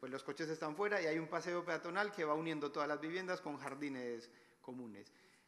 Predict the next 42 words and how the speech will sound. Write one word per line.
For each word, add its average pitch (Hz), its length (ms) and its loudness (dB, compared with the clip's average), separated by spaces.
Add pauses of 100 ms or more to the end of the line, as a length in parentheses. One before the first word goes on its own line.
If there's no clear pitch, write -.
(340)
que 143 120 -4
es 127 40 -4
más 139 140 -4
o 151 60 -2
menos 147 180 0
la 139 80 2
foto 139 240 -4
que 143 80 -4
está 135 160 -2
debajo, 127 1200 -2
jardines, 127 480 -4 (640)
mejora 123 420 -8
del 123 120 -6
paisaje. 110 500 -12 (320)
Pero 147 120 -2
también 156 280 2
hay 180 100 6
edificios 170 380 2
un 185 100 -6
poco 175 240 -4
más, 170 380 4
más 160 200 0
masivos, 156 380 -2
más 147 160 -2
compactos, 160 640 -2 (320)
donde 147 320 -2
por 139 140 -4
lo 139 80 -2
menos 165 160 -2
se 180 80 0
trata 160 260 2
de 143 80 -2
que 151 80 -4
los 143 140 -4
pasillos 160 560 -2
sean 156 400 -2
suficientemente 151 640 -4
anchos 165 260 2
para 156 140 -2
que - 80 -2
haya 147 140 2
vida. 120 280 -6